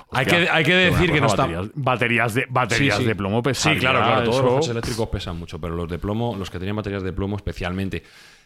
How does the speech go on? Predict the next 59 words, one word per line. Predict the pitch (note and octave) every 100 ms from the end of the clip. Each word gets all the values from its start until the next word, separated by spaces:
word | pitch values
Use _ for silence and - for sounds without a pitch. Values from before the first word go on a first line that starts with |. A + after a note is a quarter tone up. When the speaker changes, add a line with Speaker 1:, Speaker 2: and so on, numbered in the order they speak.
| -
Speaker 1:
Eh, | G#2+ G#2 G2+
entonces, | G2+ F#2+ A2 A2+ B2 A#2+ A#2 A2 G2+
bueno, | A#2
hay | F#2
que | G#2+
decir | G#2 A2+ C#3+
que | A#2
muchos | G#2 G2+ A2
coches | A#2 B2
que | -
hoy | G#2
en | G2
día | G#2 G#2
se |
siguen | F2+ G2+ G2+
vendiendo, | G2 A2 C3+
por | F#2
ejemplo, | - G2
el | F2+
Renault | E2 F2 F2
Zoe, | - G#2 G2+ G2 F#2+
eh, | - - D#2 -
original | G#2+ G2+ - F#2+ G#2 B2+ D#3+
ten-, | - F2+ -
tiene | - A2+ G2+
eso, | B2 F2
más | E2
o | G2
menos | A2+
ciento | G#2 F#2+ F#2+
veinte | G#2 F#2+ F#2+ F2+ E2+
kilómetros | F#2+ G2+ F#2+ F2+
de |
autonomía, | F2+ F2+ - D3+
Speaker 2:
Ah. |
Speaker 1:
o | G2
sea | F#2+
que | F2
tampoco | E2+ F#2+ G2+ A#2+
estaba | A#2 B2+ G#2+ G#2
tan | F2+
lejos. | A2 A2+ G2
Speaker 2:
Ujú. | G2+ D#3 - -
Speaker 1:
Luego, | A2 C#3 E3+
sin | E3
embargo, | D3+ D3+ D3+ D#3+ D#3+
se | - A#2
le | G#2
fueron | A#2 A#2 A#2+ A#2 A2
creando | A2+ G#2+ A2 A2 G#2+ G2+
mejoras | G2+ B2 B2+ A2+ C3 G2+
y |
añadiendo | F#2 F#2 G2 G2 G2+ G2 F#2+ F#2 E2+
ven-, | G2+ F2+
eh, | F#2 F#2
otro | G2 G2
tipo | G2+ G2+
de | F#2+ F#2
baterías, | F2+ G2+ A#2 G#2 F#2+